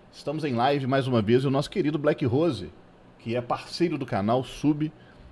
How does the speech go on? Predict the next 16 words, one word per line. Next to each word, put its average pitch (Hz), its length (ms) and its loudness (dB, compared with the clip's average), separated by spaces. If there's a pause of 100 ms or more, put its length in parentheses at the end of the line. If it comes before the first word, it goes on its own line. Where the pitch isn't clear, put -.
(120)
nos 123 220 -2
pediu 139 500 -4 (100)
um 123 140 -6
raio-x 127 500 -4
de 127 120 -6
Moira. 131 640 0 (720)
Esse 120 260 0
aqui 123 320 -2
é 123 60 4
o 120 100 0
Vale 123 500 0 (380)
e 104 80 -10
tem 117 160 -4
uma 123 100 -2
gameplay 120 460 -4
dele, 110 380 -4